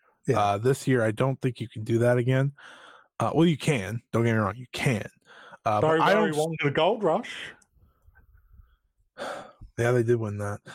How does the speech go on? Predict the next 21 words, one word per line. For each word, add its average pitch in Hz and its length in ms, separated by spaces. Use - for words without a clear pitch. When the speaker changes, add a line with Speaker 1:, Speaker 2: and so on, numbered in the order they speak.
Speaker 2:
Um, 139 360
but 143 100
I, 160 340
I, - 140
I 160 140
like 202 300
the 175 160
idea 135 580
that, 110 540
you 120 100
know, 104 200
Shuri, 123 1000
Mirai, 117 560
and 110 80
Ami 117 220
Sourei 113 500
maybe 113 320
win 107 240
the 117 80
trios 131 380
belts. 147 420